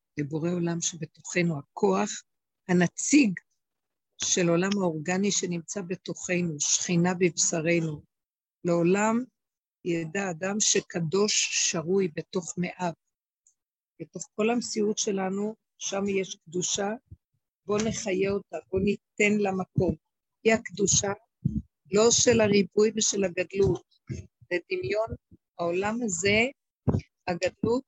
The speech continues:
היא מושג, היא דיבור. האמת בבשר בקטן, ואנחנו רוצים להחזיר עטרה ליושנה, להקים שכינה, להקים תורת אמת.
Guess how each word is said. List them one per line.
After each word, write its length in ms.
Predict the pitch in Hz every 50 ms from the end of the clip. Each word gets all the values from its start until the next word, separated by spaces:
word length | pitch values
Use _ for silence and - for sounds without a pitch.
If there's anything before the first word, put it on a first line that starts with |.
| _ _ _
היא 100 | - 196
מושג, 560 | 190 185 - - - - - - 233 220 196 185 - _ _ _ _ _
היא 100 | 202 190 160
דיבור. 560 | 147 175 160 147 - 208 220 233 208 175 - - - _ _ _ _ _ _ _ _ _ _ _ _ _ _ _ _ _ _ _ _ _ _ _ _ _ _ _ _ _ _ _ -
האמת 560 | 190 180 180 180 190 202 220 247 285 - - 185
בבשר 540 | 190 180 - 180 180 - - - 220 220 226 214
בקטן, 600 | 185 180 - - - 185 - _ - 202 180 170 165 160 151 - - _ _ _ _ _ 180
ואנחנו 380 | 175 190 220 220 - - 214
רוצים 400 | 202 202 196 - - 240 226 226
להחזיר 580 | 233 214 196 190 - - 185 156 196 220 208 226
עטרה 360 | 214 - - 202 180 190 190
ליושנה, 800 | 202 208 208 208 202 185 - - - - - 185 185 185 185 170 165 _ _ _ _ _ _ _ _ _ -
להקים 540 | 190 190 180 170 - - - 240 226 226
שכינה, 600 | 220 - - - - - 202 190 190 196 196 196 202 - _ _ _ _ _ -
להקים 400 | 190 185 170 - - 233 220 220
תורת 480 | - - - 214 185 196 202 - _ - - 208
אמת. 500 | 190 185 180 190 196 185 180 - - -